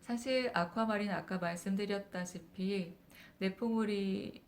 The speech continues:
있으면 가격이 떨어지고, 사실 내포물 없고 깨끗한 아쿠아마린은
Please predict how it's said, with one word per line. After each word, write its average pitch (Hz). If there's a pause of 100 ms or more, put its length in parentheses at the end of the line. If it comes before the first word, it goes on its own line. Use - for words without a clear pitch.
있으면 202
가격이 175
떨어지고, 220
사실 220
내포물 202
없고 160
깨끗한 190
아쿠아마린은 175